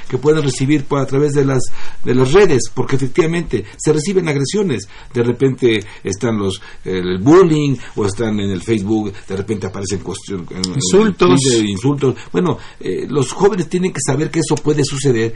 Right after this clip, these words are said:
Speaker 1: y tienen que saber que pueden defenderse de eso y que, y cómo cuidarse de que eso no les suceda. Pero, eh, pero la estructura de valores es, es relativo a cada familia, a cada grupo familiar. No son universales. Cada quien tiene su propio concepto de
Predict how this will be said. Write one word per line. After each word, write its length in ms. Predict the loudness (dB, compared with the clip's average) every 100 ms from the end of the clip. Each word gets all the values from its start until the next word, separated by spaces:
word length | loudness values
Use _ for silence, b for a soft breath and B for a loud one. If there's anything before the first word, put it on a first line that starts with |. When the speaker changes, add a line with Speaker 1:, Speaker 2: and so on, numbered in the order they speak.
| B -8
Speaker 1:
y 100 | -2
tienen 240 | 0 0
que 60 | 0
saber 240 | 0 0
que 100 | -2 -10
pueden 300 | 0 2 2
defenderse 640 | 0 -2 0 2 2 0 -2
de 120 | -2
eso 240 | -4 -6 B B B -6
y 100 | -4
que, 120 | -4 -4
y 80 | -2
cómo 240 | 0 0
cuidarse 460 | 0 0 0 0 0
de 80 |
que 80 | -2
eso 140 | -2 -2
no 100 | -2
les 140 | -4
suceda. 480 | -2 0 2 0 -4 B B B -2
Pero, 300 | 4 6 6
eh, 80 | 4
pero 220 | 2 2
la 260 | 4 2 -2
estructura 520 | -4 -4 -2 2 2
de 100 | 4
valores 360 | 0 0 0 0 -2 -6 B B
es, 340 | -2 0 -2 -6 -8 -4
es 140 | -2
relativo 540 | 0 0 -2 -2 0 0
a 80 | 0
cada 220 | -2 -2
familia, 420 | -2 -2 -2 -4
a 60 | -4
cada 180 | -4
grupo 220 | -4 -4 -6
familiar. 460 | -4 -2 -2 -4 B B B -2
No 160 | 0
son 180 | 2 2
universales. 680 | 2 0 -2 0 0 -2 -4
Cada 340 | -2 -2 -2 -4
quien 180 | -4 -4
tiene 260 | -4 -4 B B
su 160 | -6
propio 260 | -2 -2 -2
concepto 460 | -2 -2 -2 0 0
de 220 | 0